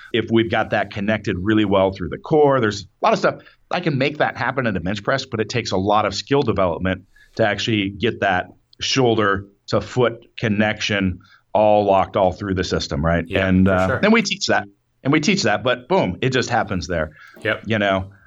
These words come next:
Speaker 1: the weights are lighter. I can actually control it, you know, so that, you know, I'm not going past,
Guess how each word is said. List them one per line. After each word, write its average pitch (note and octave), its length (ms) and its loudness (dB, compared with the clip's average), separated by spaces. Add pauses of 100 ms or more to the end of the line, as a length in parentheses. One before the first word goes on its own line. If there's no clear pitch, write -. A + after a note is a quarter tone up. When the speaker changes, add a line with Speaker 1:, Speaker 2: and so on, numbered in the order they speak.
Speaker 1:
the A#2+ 120 0
weights C3+ 300 -2
are A#2 80 -2
lighter. C3 320 2
I G#2+ 80 0
can A#2 100 -4
actually A2 300 -4
control A#2+ 420 -2
it, - 80 -2 (180)
you A2+ 120 -4
know, G2 200 0
so G2+ 240 -2
that, G2+ 160 0 (120)
you G#2 120 -4
know, F#2+ 120 4
I'm G#2 100 2
not F#2+ 180 0
going G#2 240 0
past, G#2+ 480 -4